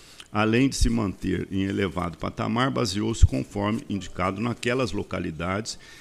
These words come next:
que têm maior número de alunos, é, executam concomitantemente diferentes cardápios no mesmo dia e ainda que atendam estudantes da mesma faixa etária, divergem quanto à sua estrutura física.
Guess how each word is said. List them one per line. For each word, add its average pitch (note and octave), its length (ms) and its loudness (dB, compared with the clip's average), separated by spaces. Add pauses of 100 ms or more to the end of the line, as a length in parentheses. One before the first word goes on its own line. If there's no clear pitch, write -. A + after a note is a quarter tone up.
(100)
que A2+ 100 -4
têm C#3+ 220 2
maior C3+ 440 4
número A#2+ 460 2
de G2 100 0
alunos, E2+ 680 -4 (640)
é, G2+ 320 2
executam G#2 800 0
concomitantemente G#2 1300 -2
diferentes F#2 540 -4
cardápios F#2+ 640 -4
no F#2+ 60 -8
mesmo F2+ 360 -4
dia B2 360 -2 (360)
e A#2 140 0
ainda B2+ 420 2
que C3+ 140 -2
atendam A#2+ 720 2
estudantes G2+ 680 -2
da G2 120 -2
mesma G2+ 380 -2
faixa F#2+ 500 -6 (100)
etária, G2+ 720 -2 (520)
divergem A2 640 0
quanto A2+ 420 -2
à G2 60 -2
sua - 180 2
estrutura G2+ 540 -6
física. - 500 -12